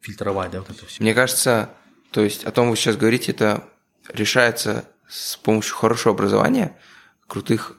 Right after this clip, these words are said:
Speaker 2: образовательных проектов. И вообще, м, ну, м-, моя позиция, это, наверное, моя главная цель, почему я занимаюсь журналом, подкастом. Мне хочется,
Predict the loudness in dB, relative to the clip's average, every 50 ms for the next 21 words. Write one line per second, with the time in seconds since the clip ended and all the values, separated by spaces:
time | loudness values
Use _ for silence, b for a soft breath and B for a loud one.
0 | _ -10 -8 -4 -4 0 2 2 2 2 0 -2 -4 -4 -2 0 0 0 0 -2
1 | -6 -8 -6 -2 0 0 2 2 0 -2 -4 -8 B B B B B B B B
2 | 0 2 2 2 2 0 -4 -8 -12 -14 -10 _ -2 0 2 2 2 0 -2 -4
3 | -2 -2 -2 -4 -6 _ _ 0 2 4 4 6 4 4 4 2 2 0 0 0
4 | -2 -2 -2 -2 -4 -4 -6 _ b b b b b b b b b b b b
5 | b _ _ _ -4 -2 0 0 0 -2 -4 -6 -10 -14 _ _ _ _ _ -8
6 | -4 0 2 2 2 2 2 2 2 2 4 4 4 4 4 4 0 -2 0 2
7 | 2 2 2 0 -6 -16 b b b b b b -12 -8 -4 0 0 0 0 0
8 | 0 2 2 2 0 0 -2 -2 0 2 4 4 4 4 2 0 -4 -4 0 0
9 | 0 0 0 0 0 2 2 2 2 0 -2 0 -2 -4 -4 -6 -6